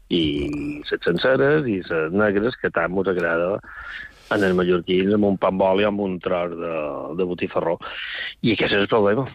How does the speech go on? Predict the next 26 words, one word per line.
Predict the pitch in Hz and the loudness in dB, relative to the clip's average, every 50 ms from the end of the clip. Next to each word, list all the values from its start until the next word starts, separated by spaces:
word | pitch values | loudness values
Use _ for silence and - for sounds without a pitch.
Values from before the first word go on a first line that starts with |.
| - - | -8 -8
El | 104 | -4
problema | - - 104 98 101 101 104 107 | 0 2 2 4 4 4 2 2
és | 107 - | 0 0
que | - 127 117 | 0 -2 0
l'olivar | 98 104 101 98 98 98 95 | 0 0 -2 0 2 2 2
de | 95 | 0
muntanya | 101 101 98 104 113 107 98 95 90 87 | 0 -2 0 0 0 0 0 0 -2 -2
no | 90 95 107 110 107 | -2 0 2 2 2
és | 101 | 2
de | 98 98 | 2 0
regadiu, | 98 95 98 98 113 131 151 156 131 | 0 -2 -2 0 0 0 0 2 2
és | 110 101 | 2 0
de | 95 - | 0 0
secà, | - 92 - 117 117 - - | -4 -4 -2 -2 -2 -2 -2
és | - _ _ _ _ - 101 | -6 _ _ _ _ -6 -6
a | 95 90 | -4 -4
dir, | 90 | -4
depenem | 87 98 85 110 101 104 104 95 | -6 -4 -4 -2 0 0 0 0
total | - 98 - 120 110 104 98 | 0 0 0 2 2 2 0
i | 92 | -2
absolutament | - 104 92 92 98 92 98 92 92 90 87 | -2 -4 -2 0 -2 0 0 -2 -2 -2 0
de, | 92 90 90 87 85 82 80 76 76 76 71 71 71 71 71 71 78 82 | 0 2 2 2 0 0 -2 -2 -4 -4 -6 -6 -6 -8 -8 -8 -8 -6
de | 82 85 - - | -6 -6 -4 -2
la | 87 82 78 78 80 - | 0 2 2 0 0 0
climatologia, | - 98 95 95 95 - 110 107 107 107 107 120 127 123 135 180 - - - - - _ _ _ _ | 0 0 2 2 2 2 2 2 4 4 4 4 4 4 2 0 -2 -4 -12 -20 -20 _ _ _ _
i | - 113 104 | -6 -2 0